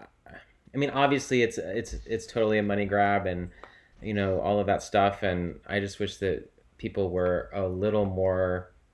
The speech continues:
I don't know. It's like, it's like what you said at the beginning, like, doing all this in the middle of a pandemic, it's a little suspect, so.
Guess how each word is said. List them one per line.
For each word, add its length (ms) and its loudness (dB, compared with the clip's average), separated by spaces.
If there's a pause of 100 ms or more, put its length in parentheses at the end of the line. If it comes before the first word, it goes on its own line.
(140)
I 80 0
don't 120 2
know. 160 -6 (200)
It's 180 -2
like, 220 8
it's 160 2
like 140 6
what 100 4
you 60 0
said 220 4
at 80 2
the 60 -4
beginning, 380 2
like, 340 0 (160)
doing 220 4
all 140 4
this 160 -2
in 60 -2
the 60 2
middle 180 0
of 60 -4
a 60 -2
pandemic, 520 -4
it's 100 -10
a 60 -6
little 320 -6 (180)
suspect, 560 -6
so. 360 -12